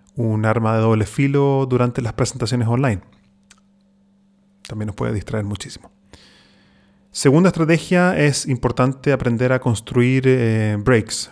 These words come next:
Breaks son, eh, recreos. Idealmente, si es que es posible, hacer unos mini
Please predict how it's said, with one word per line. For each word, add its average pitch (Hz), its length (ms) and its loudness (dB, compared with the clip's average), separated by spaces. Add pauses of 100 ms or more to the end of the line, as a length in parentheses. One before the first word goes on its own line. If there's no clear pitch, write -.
(120)
Breaks - 400 -4
son, 107 600 -4
eh, 107 360 -8
recreos. 113 680 -2 (1600)
Idealmente, 151 800 4
si - 140 -6
es - 40 -12
que 123 80 -4
es 113 60 -4
posible, 143 600 -2 (120)
hacer 131 560 -2 (500)
unos 113 480 -4
mini 131 680 0